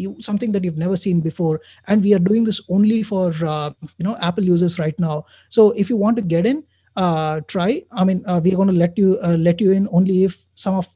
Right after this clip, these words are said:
some of your friends invite you who are already using the app." So they made it interesting.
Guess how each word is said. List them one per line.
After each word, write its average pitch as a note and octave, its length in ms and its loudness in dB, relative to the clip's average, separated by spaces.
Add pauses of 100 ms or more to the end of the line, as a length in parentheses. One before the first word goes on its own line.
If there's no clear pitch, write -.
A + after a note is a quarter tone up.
(220)
some G3+ 80 0
of G#3 160 0
your G3 140 2
friends F#3 300 -2
invite F3+ 360 0
you F#3 120 0
who F3 100 -2
are F3+ 180 -8
already F#3+ 220 2
using E3 320 0
the D3+ 80 -2
app." C3+ 180 -6 (360)
So C#4 320 2 (200)
they B3+ 160 0
made A#3+ 300 4
it E4+ 100 -2
interesting. E3 500 0